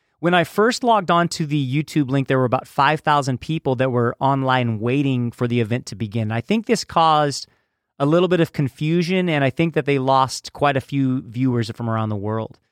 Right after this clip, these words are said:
There was a little bit of confusion with the start time, at least for the non-Japanese speaking world. In California, we were expecting a start time of about ten P M,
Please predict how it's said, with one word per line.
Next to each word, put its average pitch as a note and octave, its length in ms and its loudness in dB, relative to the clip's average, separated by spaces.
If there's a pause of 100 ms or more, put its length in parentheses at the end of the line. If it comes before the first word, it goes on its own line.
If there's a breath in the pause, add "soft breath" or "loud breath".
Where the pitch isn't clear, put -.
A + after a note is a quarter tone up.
(360)
There D#3 120 2
was D#3 120 2
a E3+ 60 4
little F#3 180 4
bit G3+ 140 4
of F#3+ 140 -2
confusion E3+ 460 0
with D3 80 -6
the C3+ 80 -4
start D3+ 360 0
time, D3+ 340 0
at C#3 160 -2
least D#3+ 340 -4
for C#3+ 240 2
the C3 260 0
non-Japanese C3+ 880 0
speaking C#3 340 -4
world. C#3 360 2
In C3 280 0
California, E3 580 0
we C#3+ 140 2
were C#3 80 4
expecting C3+ 480 0
a B2 60 -2
start B2+ 260 0
time C3+ 220 -2
of B2+ 100 0
about - 260 -2
ten C3+ 240 -2
P C3+ 220 -2
M, D#3 260 -2